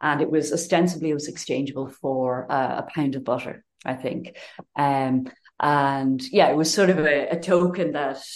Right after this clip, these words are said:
uh, yeah, like food stamps, was supposed to solve two problems. So people didn't have enough food, but also because of some E U, uh, policy as well, there was a, what was called a butter <laughs> mountain. So there was, like, a glut of,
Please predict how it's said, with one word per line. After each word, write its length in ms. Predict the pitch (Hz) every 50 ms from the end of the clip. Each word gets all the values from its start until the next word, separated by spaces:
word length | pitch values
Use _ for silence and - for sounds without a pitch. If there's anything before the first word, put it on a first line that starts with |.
| - - -
uh, 140 | - 147 135
yeah, 220 | 135 143 165 165 -
like 320 | 147 147 160 175 180 180
food 260 | - - 180 165 165
stamps, 340 | - - 147 143 143 139 -
was 140 | 135 135 -
supposed 500 | - - - 156 156 156 156 156 - -
to 140 | - 147 139
solve 380 | 143 - - 147 139 135 131 131
two 180 | - - 151 147
problems. 520 | - 143 127 127 127 131 127 131 131 -
So 140 | - 127 127
people 280 | - - 147 143 139
didn't 220 | 139 147 139 147 139
have 160 | 135 139 -
enough 260 | 139 131 123 - -
food, 300 | - 170 156 147 135 143
but 120 | 147 139 135
also 460 | 139 139 139 - - 139 131 127 127
because 320 | - 131 - - 143 117
of 120 | 143 - -
some 200 | - 143 131 131
E 140 | 131 151
U, 460 | 151 151 143 139 139 139 139 131 131 - - - - - - - - -
uh, 240 | - 151 139 135 135
policy 580 | 135 - - 151 143 147 143 147 - 139 139 131
as 180 | 127 - -
well, 240 | - 131 131 127 123
there 160 | 120 139 135
was 240 | 131 127 131 127 127
a, 160 | 127 120 127
what 180 | 127 117 110 -
was 80 | - -
called 220 | - 147 156 175
a 40 | 175
butter 380 | - 165 170 180 175 180 185
<laughs> 140 | 175 180 160
mountain. 420 | 185 214 170 - - 202 202 208 190
So 280 | - - 160 147 143
there 140 | 147 143 135
was, 140 | 135 135 139
like, 140 | 143 143 143
a 120 | 139 139 -
glut 420 | - 156 151 143 135 - 139 - - -
of, 260 | 135 131 127 127